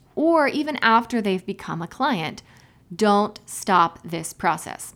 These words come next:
It is much easier, and you are more likely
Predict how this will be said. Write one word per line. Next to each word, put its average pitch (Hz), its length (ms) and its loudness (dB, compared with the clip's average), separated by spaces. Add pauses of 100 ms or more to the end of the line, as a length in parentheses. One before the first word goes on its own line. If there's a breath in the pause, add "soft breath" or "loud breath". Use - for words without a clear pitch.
(440 loud breath)
It 220 100 4
is 233 160 2
much 208 380 0
easier, 196 800 -4
and 208 260 0
you 220 100 0
are 180 120 2
more 170 300 -4
likely 165 720 -4